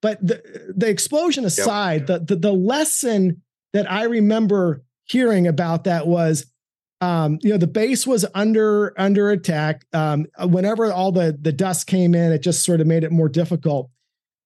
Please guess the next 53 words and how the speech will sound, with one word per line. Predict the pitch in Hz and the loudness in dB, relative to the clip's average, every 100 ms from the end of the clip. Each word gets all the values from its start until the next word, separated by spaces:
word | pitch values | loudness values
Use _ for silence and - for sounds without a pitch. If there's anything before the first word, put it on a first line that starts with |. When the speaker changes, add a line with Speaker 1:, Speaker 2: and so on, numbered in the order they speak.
| - | -6
Speaker 1:
But, | 269 247 160 - _ _ - | -2 -2 -4 -8 _ _ -6
um, | 180 175 170 165 175 170 | -2 0 0 0 -2 -2
there | 220 | 0
were | 214 | 0
not | 226 294 | 0 -2
a | 277 | -2
lot | 247 214 | 0 -2
of | - | -2
air | 202 220 | -2 -2
assets | 185 175 160 170 139 - - | -2 -4 -2 -2 -2 -6 -6
up, | 143 123 - | -6 -6 -2
and | 165 | 2
we | 196 | 2
had | 254 190 | 2 0
gotten | 202 190 | -2 0
in | 185 | 2
just | 175 185 190 | 2 0 -2
at | 175 | -2
the | |
last | 160 170 165 - | 0 0 -2 0
moment | 165 160 165 - | 0 2 0 0
to, | 151 - | -6 -4
to | 165 | -2
land, | 151 147 151 | 0 0 0
I | 147 | -2
think | 135 160 | -2 -2
is | 147 | -2
what | 151 151 | -2 0
I | |
recall. | 143 143 143 147 135 - _ _ _ - | 0 -2 -2 -2 -2 -8 _ _ _ -6
But | 208 | -4
somewhere | - - 294 339 330 294 277 196 | -4 -4 -4 -4 -2 -2 -2 -2
out | 202 | -2
of | 190 | 2
middle | 185 269 294 240 | 2 2 0 2
of | |
nowhere, | 214 208 226 196 151 139 | 2 2 0 0 -2 -4
Charlie, | - 165 156 151 151 | -2 0 2 2 2
this | 202 247 | 0 0
is | 190 | -2
how | 190 | 0
the, | 170 160 160 | 0 -2 -4
the, | 160 | -2
we | 170 | 0
learned | 160 185 190 | 2 2 2
that | 170 139 | 0 -2
night. | 156 220 175 135 _ _ _ - | -2 -2 -2 -6 _ _ _ -2
And | 180 | 0
that, | 196 165 | 0 0
that | 180 160 | -2 0
massive | 185 226 262 277 262 247 208 | 0 0 0 -2 0 0 0
explosion | 175 - 208 214 220 214 175 | -2 -4 0 2 2 2 0
outside | 165 165 175 - 202 175 175 170 147 | 0 -2 -2 -4 -2 0 2 2 -2